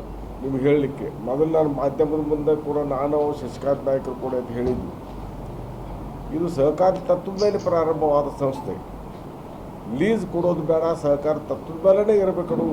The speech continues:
ಉದ್ದೇಶದಿಂದ ನಾವು ಸಾಕಷ್ಟು ಸಲ ಪತ್ರಿಕಾ ಹೇಳಿಕೆಗಳನ್ನು ಕೂಡ ಇವತ್ತು ಕೊಟ್ಟು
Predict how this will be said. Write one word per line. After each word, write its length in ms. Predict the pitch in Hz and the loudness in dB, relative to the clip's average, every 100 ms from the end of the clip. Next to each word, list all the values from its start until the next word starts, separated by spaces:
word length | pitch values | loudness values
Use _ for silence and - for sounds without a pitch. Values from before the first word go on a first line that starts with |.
| 139 | 0
ಉದ್ದೇಶದಿಂದ 580 | 156 143 139 120 117 131 175 - - - - - - - - - - - - | 0 0 -2 -8 -4 -2 -2 -6 -14 -14 -14 -14 -14 -14 -14 -14 -14 -10 0
ನಾವು 220 | 147 160 156 143 - | 2 4 4 2 0
ಸಾಕಷ್ಟು 380 | 127 - 147 - | -4 -2 -4 -2
ಸಲ 140 | 139 139 | -2 -2
ಪತ್ರಿಕಾ 340 | 135 147 147 151 135 | -4 -2 0 0 2
ಹೇಳಿಕೆಗಳನ್ನು 640 | 139 139 139 139 135 135 135 | 0 0 -2 0 -2 -2 -2
ಕೂಡ 100 | 131 123 | 0 0
ಇವತ್ತು 220 | 120 - | -2 -2
ಕೊಟ್ಟು 240 | 120 117 | -4 -2